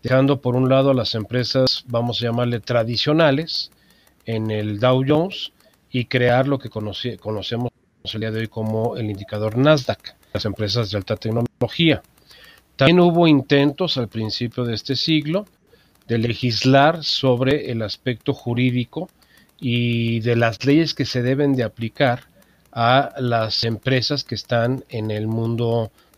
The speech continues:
virtual, en el mundo globalizado, que en el caso de Estados Unidos fue la famosa ley sopa y la ley pipa,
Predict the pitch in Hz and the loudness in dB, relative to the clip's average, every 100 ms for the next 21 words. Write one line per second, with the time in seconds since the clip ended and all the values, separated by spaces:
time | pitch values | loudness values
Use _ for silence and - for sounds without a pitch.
0 | - 120 - 202 196 117 107 110 113 110 | -2 -2 2 0 2 0 -2 -2 -2 -2
1 | 117 117 123 120 180 185 113 - _ _ | -2 0 0 2 4 4 2 -8 _ _
2 | _ _ - 120 117 113 135 127 143 - | _ _ -4 0 0 2 2 4 2 4
3 | 139 139 131 131 139 123 - 127 135 139 | 4 4 4 4 4 2 0 2 2 2
4 | 104 123 101 113 127 127 120 123 - - | -2 -6 -4 -2 -2 0 0 -2 -2 0
5 | 131 - 139 _ _ _ _ _ _ _ | 2 2 -2 _ _ _ _ _ _ _
6 | _ _ _ _ _ - 113 110 110 113 | _ _ _ _ _ -8 -4 -2 -2 0
7 | 120 - 147 156 | 0 2 0 0